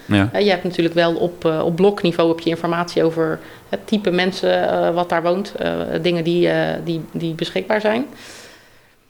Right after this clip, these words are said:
Speaker 2: Ja, als het gaat over ruimtelijke ontwikkelingen, over, over nieuwbouw, over flatgebouwen, over wateroverlast, over klimaatadaptatie, dan denk ik dat je dat punt van de A V G niet per se tegenkomt. Dan is het niet zo belangrijk.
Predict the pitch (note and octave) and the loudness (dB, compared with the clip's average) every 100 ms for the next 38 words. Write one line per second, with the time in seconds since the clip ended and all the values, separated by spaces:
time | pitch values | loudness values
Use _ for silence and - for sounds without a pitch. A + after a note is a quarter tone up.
0 | _ _ _ _ _ - E3 E3+ - F3+ | _ _ _ _ _ -2 0 0 0 -2
1 | - G3 F3+ G3 F#3 F3+ F#3+ G3 F#3+ F3+ | 0 -2 2 2 2 2 2 2 0 2
2 | F3+ E3+ F#3+ F#3+ F3+ F3 F3 F3+ F3 E3+ | 0 2 2 2 2 2 2 2 2 2
3 | F3+ F3 F3 F3+ F#3+ E3+ E3 E3+ F3 F3 | 2 2 4 4 4 2 2 2 2 -2
4 | F3 F3+ F3 - D#3+ D#3+ E3 D#3+ E3+ E3 | -2 -2 -2 -4 -2 2 2 2 0 0
5 | E3 E3+ E3+ E3+ E3 D#3+ D#3+ D#3+ - D#3+ | 2 2 0 0 0 0 0 -2 -2 -2
6 | E3 F#3+ E3+ E3 E3 D#3 - E3 D#3+ F3 | 0 0 2 0 -2 -4 -2 -4 -2 -2
7 | E3+ E3+ E3+ E3+ F3 F3 F3 E3+ - F3 | 2 2 2 0 0 0 0 0 0 0
8 | E3+ E3+ D#3+ E3 E3 E3 E3+ E3+ E3+ D#3 | 2 -2 0 -2 -2 -2 0 0 0 0
9 | E3 D#3+ E3 G3+ A#3+ E4 - - - _ | 0 0 0 -2 -2 -4 -6 -20 -20 _
10 | _ _ - F3 E3 E3+ F3 E3 E3 F3+ | _ _ -2 -2 0 -2 0 0 0 -2
11 | G3 | -4